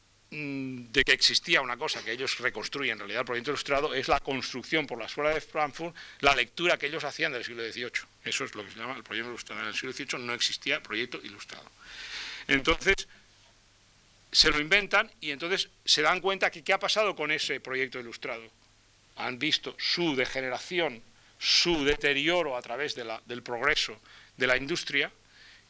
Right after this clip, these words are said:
y la creación y de la democracia y de las antinomias y paradojas de la democracia y su degeneración a tra-, eh, eh, en el, en el fascismo, en el mercado, en el mercado,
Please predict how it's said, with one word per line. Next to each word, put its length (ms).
y 180
la 200
creación 580
y 120
de 120
la 140
democracia 540
y 100
de 100
las 300
antinomias 760
y 60
paradojas 440
de 80
la 100
democracia 500
y 80
su 140
degeneración 720
a 120
tra-, 240
eh, 160
eh, 380
en 80
el, 220
en 120
el 80
fascismo, 840
en 180
el 140
mercado, 960
en 120
el 120
mercado, 720